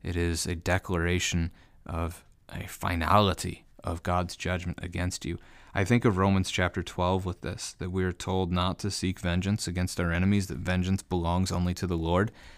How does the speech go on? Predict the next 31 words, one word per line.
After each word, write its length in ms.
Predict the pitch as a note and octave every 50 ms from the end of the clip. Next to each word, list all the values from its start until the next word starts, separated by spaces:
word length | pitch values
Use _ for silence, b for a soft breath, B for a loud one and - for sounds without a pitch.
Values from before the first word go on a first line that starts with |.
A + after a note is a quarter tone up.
| B B B B
But 140 | - F#2+ F#2
then 160 | G2+ G#2 A#2
it 80 | B2+ A#2+
says, 380 | - - F#2+ F#2 F#2 F#2 - B B B B
"If 160 | - F2+ - -
your 140 | F#2+ F2+ - -
enemy 360 | G#2 G#2 A2 A#2+ C3 C3 -
is 140 | - G2+ -
hungry, 380 | - - A2+ A2 G2+ F#2+ F2+ E2
feed 340 | - - - A2 A2 G2+
him. 200 | F#2 F2+ G#2 G#2 - _ _ _ _ _ - _
If 100 | - -
he 80 | - G2
is 120 | F2+ -
thirsty, 460 | - - A2+ A#2 A#2 A2 - - A#2 A2
give 280 | - - A2 G#2+ A2
him 160 | B2+ A#2 A2+
something 340 | - - G2+ G2 - G2 F#2
to 60 | F2+
drink, 480 | E2+ F2+ - - F#2 F#2 F#2 - - -
for 180 | - - - -
in 220 | - G#2 G#2+ A2
doing, 380 | G#2 G2 G2 G#2 A2 A#2+ A#2+ B2 b b b b b b b b b b b b _
you 140 | - F#2+ F#2+
are 100 | F2+ F2
heaping 360 | E2+ G2 A2 G#2+ - G2 F#2
burning 340 | F2 - F#2 G2 G#2 G2+ G2
coals 460 | - - - G2 F#2 F#2 F#2 F#2 F#2
upon 300 | F#2 - - F2 E2+ F2
his 160 | F2 F2 -
head." 260 | - - - - -